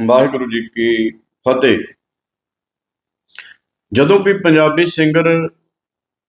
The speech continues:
ਸਮਾਜ ਨੂੰ ਵਧੀਆ ਮੈਸੇਜ ਦਿੰਦਾ ਹੈ, ਤਾਂ ਉਹਦੀ ਤਾਰੀਫ ਵੀ ਮੈਂ ਬਹੁਤ ਵਾਰ ਕੀਤੀ ਹੈ। ਜਿਹੜੇ ਵਧੀਆ ਗਾਣੇ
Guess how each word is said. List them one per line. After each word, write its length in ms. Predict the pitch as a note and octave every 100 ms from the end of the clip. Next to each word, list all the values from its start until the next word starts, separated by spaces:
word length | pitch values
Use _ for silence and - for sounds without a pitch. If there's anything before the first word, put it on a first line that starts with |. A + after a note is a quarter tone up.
| _ _ _
ਸਮਾਜ 640 | - - C3 C3 C3+ C#3 C#3+
ਨੂੰ 200 | D3+ C3+
ਵਧੀਆ 320 | C3 D#3+ F3+
ਮੈਸੇਜ 400 | C#3+ B2+ D#3 D3+
ਦਿੰਦਾ 280 | C3 A#2+ A#2+
ਹੈ, 80 | A2 - _ _ _ _ _ _ _ _ _ _ _ -
ਤਾਂ 100 | C3+
ਉਹਦੀ 600 | C#3 D#3+ E3+ F#3 F3+ E3 - _ _ _ _ _ _ _
ਤਾਰੀਫ 440 | D3 D3 D3+ D#3+ D#3+
ਵੀ 120 | E3+
ਮੈਂ 160 | E3 D3+
ਬਹੁਤ 280 | B2+ C#3+ C#3
ਵਾਰ 200 | B2 A2+
ਕੀਤੀ 420 | G#2+ G2 G2 F#2
ਹੈ। 60 | - _ _ _ _ _ _ _ _ _ A#2
ਜਿਹੜੇ 200 | C3 F3
ਵਧੀਆ 380 | C#3 D3+ A3 G#3+
ਗਾਣੇ 460 | D3+ C#3 C#3+ C#3